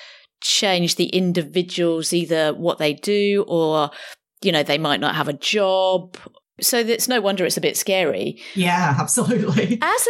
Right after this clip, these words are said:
Speaker 1: a leader, how much of that do you talk about and when?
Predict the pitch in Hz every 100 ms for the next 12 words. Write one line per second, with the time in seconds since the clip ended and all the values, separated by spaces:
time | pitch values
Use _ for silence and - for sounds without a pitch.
0 | 392 277 262 254 233 165 131 170 262 427
1 | 403 - - 254 220 190 - 180 170 -
2 | 214 226 - - - - - 180 185 185
3 | 214 185 - -